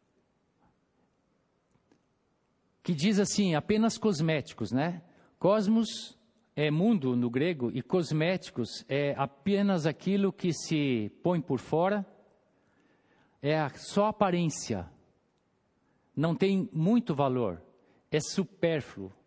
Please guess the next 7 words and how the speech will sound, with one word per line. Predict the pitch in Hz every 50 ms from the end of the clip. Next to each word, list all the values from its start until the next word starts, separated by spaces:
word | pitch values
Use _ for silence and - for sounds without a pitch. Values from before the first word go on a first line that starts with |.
| _ _ _ _ _ _ _ _ _ -
Nós | 143 160 208 233 226 190
descobrimos | 175 202 196 - - - 185 147 143 175 202 220 196 143 107 - - - - - -
nesses | 127 135 151 143 - - 123 104
dias | 113 151 185 175 139 - - - - - - _ _ _ _ _ _ _ _ _ _ _ _ _ _ _ -
quanta | - 226 247 277 277 262 269 - - 254 262 262 254 - - - - _ _ _ _ _ _ _ _ _ _ _ _ _ _ _ _ _ _ -
coisa | - 175 180 185 185 175 - - 170 170 170 175 160 - - - _ _ _ _ _ _ _ _ -
externa. | 160 - - - - 127 110 101 95 90 82 82